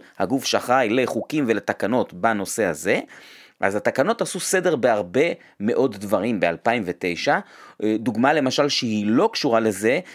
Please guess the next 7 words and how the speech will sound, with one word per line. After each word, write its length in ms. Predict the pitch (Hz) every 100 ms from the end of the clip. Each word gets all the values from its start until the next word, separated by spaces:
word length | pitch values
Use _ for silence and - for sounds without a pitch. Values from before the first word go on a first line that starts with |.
| -
זה 260 | 98 95 113
האיסור 680 | - - - 170 202 240 254 _
על 180 | 147 180
השימוש 540 | 156 - 131 143 196
במונח 560 | 135 120 123 147 190 - _ _
פיור 520 | 135 127 160 170 175 -
מלט. 460 | 107 113 85 80